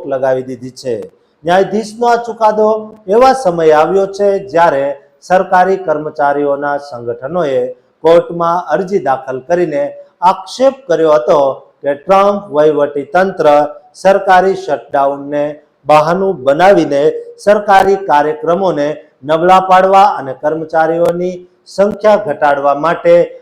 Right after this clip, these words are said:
આ યોજના અમલમાં મૂકી રહ્યું છે. આ યોજના હેઠળ વહીવટી તંત્ર શટડાઉન દરમિયાન બિનજરૂરી ગણાતા વિભાગોમાં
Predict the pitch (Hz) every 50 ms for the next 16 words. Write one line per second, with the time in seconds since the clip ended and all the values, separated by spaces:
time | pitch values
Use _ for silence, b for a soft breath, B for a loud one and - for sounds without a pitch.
0 | B B - 131 135 135 143 160 180 190 - 156 175 175 175 175 175 185 180 151
1 | 139 147 147 147 143 131 143 143 143 135 127 123 123 _ 131 120 123 123 127 135
2 | 131 127 - 139 135 120 104 92 - _ _ _ _ _ _ 139 143 147 147 151
3 | 160 170 165 160 170 175 175 175 160 156 175 170 170 175 190 185 180 185 185 -
4 | - _ _ _ _ _ _ 117 151 165 170 170 170 175 175 170 170 151 147 151
5 | - 156 160 165 156 - 165 170 175 180 180 175 - - - _ _ _ - -
6 | 214 240 233 226 202 226 214 214 214 214 214 170 139 151 - 160 175 180 170 151
7 | 135 127 120 117 117 - _ _ _ _ 143 156 185 202 214 208 180 185 185 185
8 | 190 185 196 196 180 135 147 143 147 147 147 147 147 143 - - 127 135 135 131
9 | 147 151 156 156 156 170 165 170 175 175 180 175